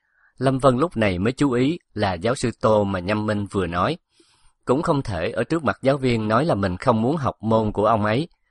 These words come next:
nên Lâm Vân đành phải nói, "Tốt, chúng ta đi thôi."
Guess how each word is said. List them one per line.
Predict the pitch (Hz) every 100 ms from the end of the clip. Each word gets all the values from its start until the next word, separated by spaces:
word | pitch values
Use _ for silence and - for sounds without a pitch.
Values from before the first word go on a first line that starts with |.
| _
nên | 110 110 101
Lâm | 101 95
Vân | 110 98 92
đành | 82
phải | - 90
nói, | 104 117 139 _ _ _ _ _ _
"Tốt, | - 135 131 - _ -
chúng | 147 160
ta | 123
đi | 123 117
thôi." | 123 117